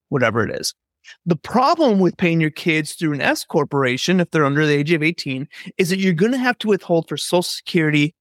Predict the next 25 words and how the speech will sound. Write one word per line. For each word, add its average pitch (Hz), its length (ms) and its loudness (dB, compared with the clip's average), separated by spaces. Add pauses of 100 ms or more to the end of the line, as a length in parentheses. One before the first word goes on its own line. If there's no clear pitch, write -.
(260)
and 160 140 2
Medicare 147 400 0
tax, 143 400 -2
federal 151 320 0
unemployment, 143 580 -2
state 135 280 -2
unemployment. 113 540 -10 (320)
That's 175 260 -2
gonna 214 180 2
be 190 160 2
roughly 165 480 0
fifteen 147 640 -4
percent. - 500 -12 (600)
If 240 200 0
you 311 140 0
pay 208 240 0
your 190 140 2
kids 156 380 -2
through 151 180 0
a 135 40 0
sole 143 220 -4
proprietorship, 170 760 -4 (340)
family 131 240 -4
management 196 500 0
company, 147 420 -2